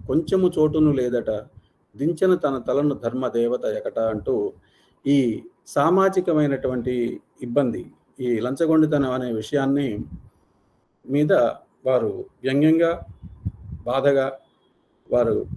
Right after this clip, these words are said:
కంద పద్యాన్ని రాశారు. అట్లాగే పంతొమ్మిదవ పద్యాన్ని కనుక మనం గమనించినట్లయితే,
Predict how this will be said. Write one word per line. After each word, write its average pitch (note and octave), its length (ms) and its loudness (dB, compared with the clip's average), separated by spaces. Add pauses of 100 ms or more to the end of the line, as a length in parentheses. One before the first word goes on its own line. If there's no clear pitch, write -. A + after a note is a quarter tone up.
(240)
కంద B2+ 120 -4
పద్యాన్ని A#2+ 580 -2 (680)
రాశారు. G#2+ 440 -4 (1400)
అట్లాగే D#3 680 4 (220)
పంతొమ్మిదవ G#3 440 4
పద్యాన్ని E3 400 2
కనుక D3 220 2
మనం C#3 260 0
గమనించినట్లయితే, C3 960 0